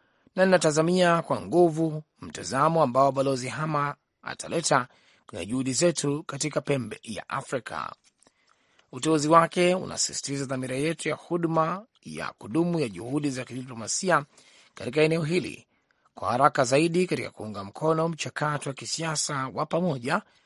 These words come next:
unaojumuisha amani, usalama wa pamoja na ustawi kwa watu wote nchini Ethiopia,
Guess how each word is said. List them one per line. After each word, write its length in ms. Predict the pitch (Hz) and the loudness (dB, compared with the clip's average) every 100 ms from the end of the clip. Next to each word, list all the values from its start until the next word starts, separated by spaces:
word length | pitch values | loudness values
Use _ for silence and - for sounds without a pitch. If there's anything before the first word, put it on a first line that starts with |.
| _ _ - | _ _ 0
unaojumuisha 580 | 196 180 170 165 - - | 2 4 2 2 0 -2
amani, 540 | 113 147 151 139 151 _ _ _ | 2 2 2 -2 -6 _ _ _
usalama 440 | - - 104 135 | -6 -4 -2 0
wa 60 | 135 | 0
pamoja 600 | 131 127 143 143 143 139 _ _ _ 240 | -2 -4 -4 -2 -4 -4 _ _ _ 0
na 80 | |
ustawi 640 | 202 - - 165 117 101 - | 0 0 -2 -2 -4 -10 -16
kwa 160 | - 131 | -14 -12
watu 240 | 120 143 | -10 -6
wote 240 | 139 123 123 | -6 -6 -8
nchini 280 | 117 117 107 | -10 -14 -14
Ethiopia, 560 | - 135 123 113 92 | -14 -16 -12 -10 -10